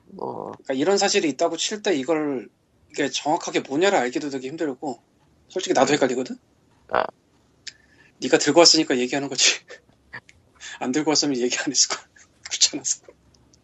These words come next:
Speaker 1: 아무튼 부가세가 붙기 시작했고요.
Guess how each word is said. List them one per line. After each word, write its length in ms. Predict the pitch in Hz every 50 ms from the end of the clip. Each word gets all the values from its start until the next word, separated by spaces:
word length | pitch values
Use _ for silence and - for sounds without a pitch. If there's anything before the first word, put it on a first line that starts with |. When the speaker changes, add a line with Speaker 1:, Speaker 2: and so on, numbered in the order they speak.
| _ _ _ _ -
Speaker 1:
아무튼 800 | - 127 156 156 - - 156 156 151 143 139 127 117 110 110 - - _ _ _ _ _ _ _ _ _ _ _ _ _
부가세가 500 | - - 127 151 160 - - 151 143 143
붙기 260 | - - - - 110
시작했고요. 720 | 120 - - - 156 143 - - 160 - _ - - 92